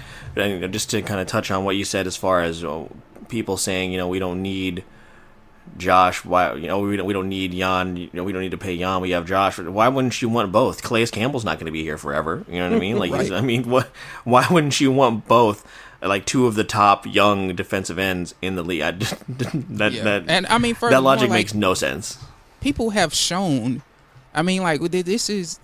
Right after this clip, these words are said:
Speaker 2: you know, it ain't, it ain't rocket science. Teams have shown you need pass rushers in waves. You don't, you can't, no
Speaker 1: Right.
Speaker 2: team gets it done with one pass rusher. And,
Speaker 1: Right.
Speaker 2: you know, all the Tom Coughlin enthusiasts out there that wanna always quick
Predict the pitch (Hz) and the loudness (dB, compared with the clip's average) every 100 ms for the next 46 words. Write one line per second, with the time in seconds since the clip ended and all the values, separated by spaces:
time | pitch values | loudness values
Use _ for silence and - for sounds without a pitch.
0 | - 180 185 185 220 151 - - 143 - | -10 -6 -4 -4 -6 -8 -10 -6 -6 -4
1 | 127 208 - - 123 127 135 - - - | -2 -4 -4 -6 -4 -2 -4 -4 -8 -6
2 | 202 196 147 135 - 190 175 156 - - | -4 -4 -8 -6 -4 -4 -6 -8 -12 -20
3 | _ 151 180 151 - 190 180 165 156 151 | _ -4 -2 -4 -6 -8 -4 -4 -4 -2
4 | 143 131 151 175 - - 151 185 170 202 | -2 -2 -2 -4 -6 -6 -2 -2 -2 -6
5 | - 233 - 113 - - 165 185 208 208 | -4 -4 -4 -12 -18 -18 -2 2 4 2
6 | 190 165 143 139 139 135 117 117 139 - | 0 0 -2 0 0 2 0 2 2 2
7 | 139 127 110 - - - - - 135 131 | 0 0 -2 -8 -8 -8 -10 -8 -4 -2
8 | 123 - - 80 73 180 160 175 170 147 | -4 -6 -12 -8 -6 0 2 2 0 -4
9 | 175 156 147 151 151 139 139 127 - 165 | -6 -6 -4 -4 -4 -4 -4 -6 -4 -4
10 | 160 131 123 120 120 120 - 120 113 123 | -2 -4 -4 -4 -4 -6 -4 -2 0 -2
11 | 131 131 127 135 143 135 - 143 | 0 -2 0 0 0 -4 -4 -6